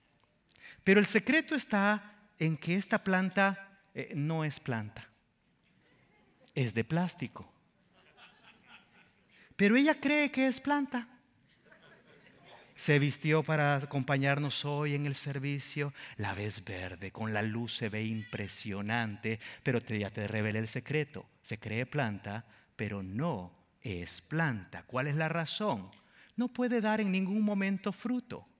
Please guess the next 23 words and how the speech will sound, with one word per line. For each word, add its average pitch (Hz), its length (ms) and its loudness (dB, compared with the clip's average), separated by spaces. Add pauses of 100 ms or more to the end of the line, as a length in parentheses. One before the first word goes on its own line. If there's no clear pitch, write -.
(540)
Si 135 160 2
el 113 120 2
próximo 170 440 0
domingo 156 320 0
esta 139 220 -4
planta 143 340 -2
da 135 160 -4
fruto, 175 560 -6 (320)
es, 120 440 -6
es, 120 140 -4 (360)
o 117 120 0
sea, 107 320 2
sería 123 300 4
un 139 160 4
milagro 131 480 6
muy 117 220 0
fuerte. - 640 2 (720)
Porque 160 420 4
no, 185 500 6
parece 160 420 4
planta, 175 640 4
pero 170 240 2
no 180 480 4